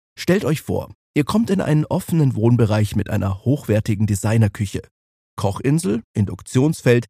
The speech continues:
vielleicht sogar ein Kombidampfgarer. Alles sauber integriert. Stauraum hinter flächenbündigen Fronten versteckt.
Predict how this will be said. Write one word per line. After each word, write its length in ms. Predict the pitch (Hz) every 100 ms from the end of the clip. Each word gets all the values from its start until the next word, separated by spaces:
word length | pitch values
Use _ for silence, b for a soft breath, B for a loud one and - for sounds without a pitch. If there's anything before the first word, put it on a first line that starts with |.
| _ -
vielleicht 400 | 120 170 233 -
sogar 280 | 185 170
ein 160 | 104 120
Kombidampfgarer. 1080 | - 196 214 127 95 98 - 101 95 98 95 _ _
Alles 440 | 110 139 226 220 -
sauber 360 | 107 113 123
integriert. 760 | 110 110 156 - 165 104 - _ _ _ _
Stauraum 640 | - - 101 107 123 185 190
hinter 300 | 156 - -
flächenbündigen 840 | - 98 - 123 113 110 110 104
Fronten 400 | 101 123 165 -
versteckt. 580 | 104 98 - 101 -